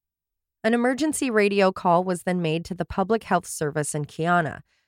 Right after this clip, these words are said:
Police were also informed that three men had been killed while hunting. Once Butch was dropped off to be examined, Harold returned to the air, hoping to find the hunting camp and to provide help if it was needed. By the time he found their tent,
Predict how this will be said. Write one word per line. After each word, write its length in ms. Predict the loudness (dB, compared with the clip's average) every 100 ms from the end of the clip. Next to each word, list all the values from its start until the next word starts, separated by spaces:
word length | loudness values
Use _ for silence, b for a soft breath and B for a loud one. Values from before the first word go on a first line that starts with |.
| _ -2
Police 380 | 2 2 0
were 100 | 0
also 340 | 4 4 2 -2
informed 500 | -2 -2 -2 -2 -2
that 160 | -4 -2
three 220 | -4 -2
men 240 | 0 0
had 200 | 0 -2
been 160 | -2 -6
killed 300 | -4 -6 -4
while 200 | -4 -4
hunting. 500 | -4 -4 -8 -10 -14 _ _ _ -4
Once 260 | -2 -2 0
Butch 320 | 0 0 -2
was 180 | -8 -2
dropped 300 | 0 2 2
off 220 | 2 0
to 100 | -6
be 140 | -4
examined, 640 | -4 -2 0 2 2 0 b b b
Harold 320 | 0 2 0
returned 420 | -4 -4 -2 -2
to 100 | -4
the 200 | -6 -4
air, 300 | -2 0 0
hoping 340 | 0 -2 -2 -4
to 100 | -6
find 400 | -4 -2 0 0
the 120 | -2
hunting 360 | -2 -6 -8 -10
camp 380 | -8 -6 -6
and 100 | -8
to 80 | -10
provide 380 | -8 -2 -2 -2
help 260 | -2 -4 -4
if 140 | -12
it 100 | -10
was 160 | -10 -6
needed. 460 | -6 -8 -12 -16 -20 _ _ _ _
By 100 | 0
the 100 | 0
time 280 | -2 -2 0
he 100 | -2
found 340 | 0 0 0
their 120 | -2
tent, 360 | -4 -4 -4